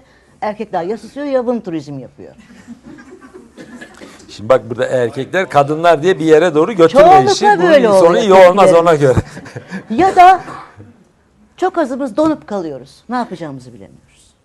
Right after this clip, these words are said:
Speaker 1: Nasıl bir tepki vereceğimizi. O yüzden, e, tabii ki bunlar da daha sonra birike birike her türlü hastalığa neden oluyor. Yani kısaca ilişkilerde çatışma vardır. Ama bunu kişiselleştirmeden,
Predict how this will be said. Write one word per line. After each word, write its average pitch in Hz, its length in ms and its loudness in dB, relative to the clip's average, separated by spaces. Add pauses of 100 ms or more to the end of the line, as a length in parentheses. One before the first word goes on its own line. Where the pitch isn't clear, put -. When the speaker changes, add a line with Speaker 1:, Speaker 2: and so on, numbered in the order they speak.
(400)
Speaker 1:
Nasıl 165 160 -12
bir 156 80 -14
tepki 143 320 -20
vereceğimizi. 117 580 -20 (1600)
O 247 140 -4
yüzden, 294 300 -8 (800)
e, - 160 -14
tabii 269 340 -6
ki 220 140 -12
bunlar 220 320 -6
da 185 120 -10
daha 208 200 -4
sonra 175 260 -14
birike 190 360 -12
birike 190 500 -10
her 233 260 -6
türlü 156 160 -12
hastalığa 170 480 -12
neden 151 280 -14
oluyor. 82 300 -20 (1120)
Yani 269 220 -4
kısaca 269 380 -6
ilişkilerde 240 640 -4
çatışma 165 480 -16
vardır. 277 500 -12 (440)
Ama 202 140 -8
bunu 220 140 -14
kişiselleştirmeden, 254 1080 -10